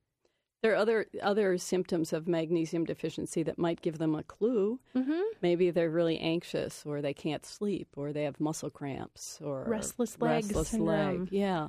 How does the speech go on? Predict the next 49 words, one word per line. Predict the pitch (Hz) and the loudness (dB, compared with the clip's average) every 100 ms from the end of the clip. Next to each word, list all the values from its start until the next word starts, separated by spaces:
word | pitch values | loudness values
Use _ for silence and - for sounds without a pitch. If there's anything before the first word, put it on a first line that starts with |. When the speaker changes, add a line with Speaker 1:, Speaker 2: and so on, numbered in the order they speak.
| - | -4
Speaker 2:
High | 202 | -6
blood | 208 220 214 | -2 -4 -4
pressure. | - - - - 185 - _ _ _ _ _ 240 | -6 -8 -8 -6 -6 -8 _ _ _ _ _ 2
Speaker 1:
But | |
when | 240 269 | 4 6
I | 359 | 4
think | 453 415 | 2 2
of | 285 | 2
people | - 233 - 208 | 2 2 6 6
loving | 175 180 202 170 | 6 6 4 4
chocolate, | - 139 135 165 233 233 - - | 0 0 0 0 -2 -2 -4 -2
I | 208 220 | 2 4
always | 247 254 | 6 4
Speaker 2:
Mm-hmm. | 254 | 4
Speaker 1:
have | 202 | 2
to | - | 2
ask | 160 170 - 185 | 2 2 0 0
myself, | 165 156 175 151 151 - | 0 2 2 0 -2 -4
is | 190 | 0
it | 220 - | 0 0
the | 180 | -4
chocolate | - 202 277 - - | -2 -2 -2 -2 0
you | 302 | 0
love, | 269 254 254 262 _ _ 202 | 2 2 0 -2 _ _ -2
or | 190 | 0
is | 196 | 0
it | 185 - | -2 -4
the | 180 | -8
sugar | - 285 294 165 123 | -6 -4 -2 0 -2
you | 151 107 | -4 -4
love? | 117 104 - _ _ - | -4 -4 -8 _ _ -4
Speaker 2:
Yep, | 220 190 - - | -4 -4 -8 -2
good | 220 190 | 0 4
Speaker 1:
And, | 175 | 4
Speaker 2:
point. | 202 196 - - | 4 2 -4 -4
Speaker 1:
and | 185 | -2
to | - | 0
make | 214 208 202 | 2 2 0
sure | - 226 214 | -2 2 2
that, | 196 175 160 - | 4 2 0 -2
uh, | 180 160 - | 0 0 0
it's | 175 - | -2 0
not | 190 175 | 0 0
that | 170 156 | -2 -2
they're | 170 | -2
just | 156 160 | -2 -4
going | - 156 147 | -2 0 2
after | 147 - | -2 -6
sugar. | 143 131 120 151 | -6 -6 -6 -8